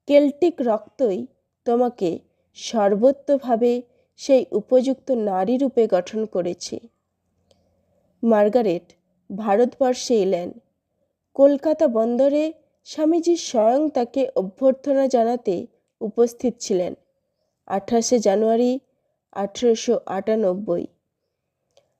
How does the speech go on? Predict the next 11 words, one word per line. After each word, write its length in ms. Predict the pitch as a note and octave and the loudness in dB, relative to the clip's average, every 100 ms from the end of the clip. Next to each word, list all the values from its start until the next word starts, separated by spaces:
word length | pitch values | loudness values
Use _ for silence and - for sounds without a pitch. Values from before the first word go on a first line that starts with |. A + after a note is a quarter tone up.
| _ _ _ _ - | _ _ _ _ 0
আঠাশে 500 | A#3+ B3 E4+ E4+ F#4 | 0 2 -2 2 2
মার্চ 560 | C4 A3 F3 - - _ _ _ _ | 4 2 0 -6 -20 _ _ _ _
স্বামীজি 540 | - - C#4+ D4+ D#4+ E4 | -18 -4 0 0 2 2
তাকে 460 | C#4+ B3+ C#4+ D4+ D#4+ _ _ _ G#3+ | 2 0 0 -2 -4 _ _ _ -10
ব্রহ্মচর্যবতে 1300 | A3 A3 A#3 B3 D4 C#4 A3 A3 B3+ A#3 G#3+ G#3 C4 | 0 2 2 0 0 2 2 2 0 2 0 0 -4
দীক্ষা 420 | A3 G#3 - B3+ | -4 -8 -8 -4
দিলেন। 380 | A3 A3+ A#3+ D4+ - _ _ _ _ G3+ | -2 0 0 -2 -8 _ _ _ _ -20
ভারতবর্ষে 960 | - G3 A3+ A#3 B3+ A#3 A3+ G3+ F3+ B3 _ _ _ _ | -6 0 0 2 2 2 -2 -4 -4 -6 _ _ _ _
মার্গারেটের 800 | G3+ G3 G3+ G3+ A#3 A#3+ A#3+ A#3+ G#3 | -4 -2 0 2 2 2 2 -2 -2
জন্মান্তর 880 | - F3+ F#3 G#3+ A#3+ C4+ C4 A3+ F#3 | -2 0 0 0 0 0 -2 -2 -2
ঘটল। 480 | F#3 G3 - G3+ - | -4 -10 -8 -8 -8